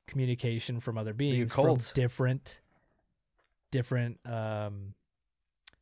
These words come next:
Speaker 1: different worlds, right?
Speaker 2: I did not know
Speaker 1: Different
Speaker 2: this.
Speaker 1: So, yeah, so he came out and said,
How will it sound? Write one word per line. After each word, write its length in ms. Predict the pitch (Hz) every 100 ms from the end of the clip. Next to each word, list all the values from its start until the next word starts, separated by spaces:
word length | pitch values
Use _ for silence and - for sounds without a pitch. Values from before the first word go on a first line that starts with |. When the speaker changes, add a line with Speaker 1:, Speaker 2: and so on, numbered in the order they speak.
| _ _ _ _ _ _ _ _ _ _ _ _ _ _ _ _ _ _ _ -
Speaker 1:
different 280 | 131 127 120
worlds, 360 | 139 98 98
right? 100 | 101
Speaker 2:
I 40 | 143
did 120 | 143
not 200 | 135 123
know 80 | 127
Speaker 1:
Different 200 | 131 120
Speaker 2:
this. 240 | - - _ _ _ _
Speaker 1:
So, 120 | - 160
yeah, 280 | 160 147 -
so 200 | - 139
he 220 | 139 151
came 200 | - 151
out 140 | 135 127
and 100 | 127
said, 460 | 165 131 123 131